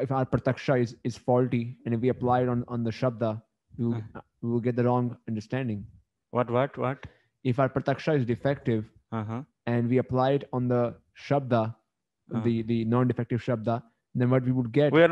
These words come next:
Speaker 2: not
Speaker 1: is
Speaker 2: applying. They are serving. They are not controlling. The servant is different and, uh, dictator is different. They are not dictating. According to their capacity,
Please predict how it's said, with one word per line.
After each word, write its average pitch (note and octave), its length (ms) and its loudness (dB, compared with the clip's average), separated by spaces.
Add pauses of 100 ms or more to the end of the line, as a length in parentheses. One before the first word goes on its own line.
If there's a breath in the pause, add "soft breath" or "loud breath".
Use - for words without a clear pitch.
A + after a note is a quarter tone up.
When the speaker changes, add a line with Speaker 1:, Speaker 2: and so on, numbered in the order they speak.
Speaker 2:
not F#3 80 6
Speaker 1:
is E3 60 6
Speaker 2:
applying. D#3+ 380 4
They D3 120 8
are D#3+ 80 6
serving. D#3 460 4
They D3 100 6
are C#3+ 200 4
not F3+ 260 0
controlling. C#3 540 2 (680)
The B2+ 60 -6
servant E3+ 480 4
is F3 160 6
different E3 420 -2 (680)
and, A#2+ 280 2
uh, A#2+ 120 6
dictator C3 500 2
is A#2 120 0
different. F#2+ 420 -8 (180)
They B2+ 160 6
are B2 40 2 (100)
not C#3+ 140 2
dictating. A#2+ 580 -4 (420)
According D#3 600 0
to E3 80 2
their D3 220 2
capacity, C3+ 640 -4